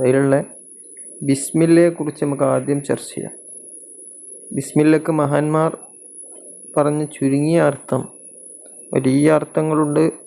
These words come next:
ചുരുങ്ങിയ അർത്ഥം, അള്ളാഹുവിൻ്റെ മുഴുവൻ നാമങ്ങളെ കൊണ്ടും ബറക്കത്ത് ആഗ്രഹിച്ചവനായ നിലയിൽ ഞാൻ ഈ കിതാബിനെ തുടങ്ങുന്നു എന്നാണ് ചുരുങ്ങിയ അർത്ഥം.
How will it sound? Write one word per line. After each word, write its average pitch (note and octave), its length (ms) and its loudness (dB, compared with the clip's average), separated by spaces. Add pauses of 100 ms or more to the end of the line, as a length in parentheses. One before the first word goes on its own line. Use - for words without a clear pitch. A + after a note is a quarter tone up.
(240)
ചുരുങ്ങിയ C#3 540 2
അർത്ഥം, C#3 300 -4 (1700)
അള്ളാഹുവിൻ്റെ C#3 760 0 (180)
മുഴുവൻ C3+ 380 2 (100)
നാമങ്ങളെ C3 600 0
കൊണ്ടും B2+ 320 -4 (840)
ബറക്കത്ത് C#3 560 -2 (120)
ആഗ്രഹിച്ചവനായ C3+ 800 -2 (120)
നിലയിൽ B2 280 0 (280)
ഞാൻ C3 200 2
ഈ - 80 2
കിതാബിനെ B2+ 460 0 (100)
തുടങ്ങുന്നു A#2+ 480 0 (440)
എന്നാണ് C3 300 0 (1300)
ചുരുങ്ങിയ C#3+ 420 4
അർത്ഥം. - 240 -14